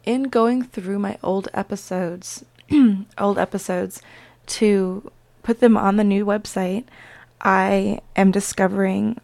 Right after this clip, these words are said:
all of the places where I said I would do things and didn't do them. Like, make a little short, short row toe with pictures to tell you exactly what to do,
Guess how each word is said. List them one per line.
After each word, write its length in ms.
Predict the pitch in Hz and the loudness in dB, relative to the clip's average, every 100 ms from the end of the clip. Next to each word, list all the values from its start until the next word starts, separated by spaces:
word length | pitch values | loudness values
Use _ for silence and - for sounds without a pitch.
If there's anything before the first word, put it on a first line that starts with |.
| - | -2
all 440 | 208 196 196 - | 0 2 -2 -4
of 180 | - 190 | -6 -6
the 80 | 208 | -8
places 520 | - 233 226 - 196 | -6 -4 -4 -4 -4
where 200 | 196 190 | -2 -2
I 80 | 202 | -4
said 500 | 175 - 220 220 220 - | -6 -4 -2 -2 -4 -6
I 100 | 202 | -4
would 160 | 208 | -4
do 220 | 202 214 208 | -4 -6 -4
things 400 | 220 214 214 190 | -2 0 0 -2
and 120 | 170 | -8
didn't 240 | 180 160 | -6 -6
do 140 | 175 175 | -4 -4
them. 260 | 208 226 - - - - - - | -4 -6 -10 -20 -20 -20 -16 -6
Like, 440 | 185 185 - - | -4 -4 -6 -6
make 300 | 196 190 190 - | -2 -2 -4 -8
a 60 | |
little 540 | 180 190 185 180 180 - | -2 0 0 -2 -4 -6
short, 500 | - - - - - | -8 -6 -6 -8 -10
short 260 | - - 202 | -4 0 2
row 340 | 202 185 175 | 4 4 2
toe 540 | 185 - 190 185 208 247 - - - _ - - | -2 -4 0 2 0 -2 -8 -20 -20 _ -20 -12
with 300 | 175 185 - | -4 -4 -4
pictures 540 | - 196 - 202 196 - | -6 -4 -4 -4 -4 -6
to 260 | - 196 196 | -6 -6 -6
tell 240 | - 196 | -4 -2
you 200 | 196 202 | 0 -2
exactly 420 | 196 185 196 202 | -4 -6 -4 -4
what 180 | 190 - | -4 -4
to 80 | 196 | -4
do, 320 | 196 196 214 | -2 0 0